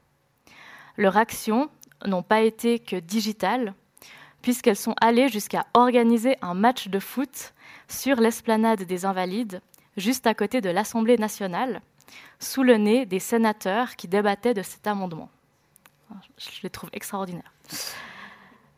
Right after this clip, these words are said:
Toi, Nida, tu fais aussi beaucoup de sport. Euh, bon, là, on a dit la moto, les arts martiaux, le kickboxing, le fitness.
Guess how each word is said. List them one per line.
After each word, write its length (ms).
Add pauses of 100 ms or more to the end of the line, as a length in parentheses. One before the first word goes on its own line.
(800)
Toi, 120
Nida, 200
tu 140
fais 100
aussi 200
beaucoup 260
de 140
sport. 800 (260)
Euh, 760
bon, 220
là, 160
on 40
a 60
dit 140
la 100
moto, 560
les 320
arts 160
martiaux, 680
le 100
kickboxing, 960
le 120
fitness. 720